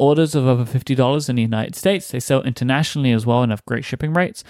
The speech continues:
Pen Chalet has low prices on high quality products, and they offer a one hundred percent satisfaction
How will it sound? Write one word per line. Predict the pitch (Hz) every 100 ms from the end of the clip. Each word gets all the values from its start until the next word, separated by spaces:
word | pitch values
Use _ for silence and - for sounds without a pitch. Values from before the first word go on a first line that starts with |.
| - - -
Pen | 175
Chalet | 170 165 160 156
has | 147 135
low | 131 170
prices | - 156 139 143 139
on | 117
high | 110 139 156
quality | - 139 123
products, | 123 127 113 113 -
and | 117
they | 110
offer | 113 120
a | 113
one | 107 135
hundred | 147 143 147
percent | 123 - 120 -
satisfaction | - 123 123 - 117 - 110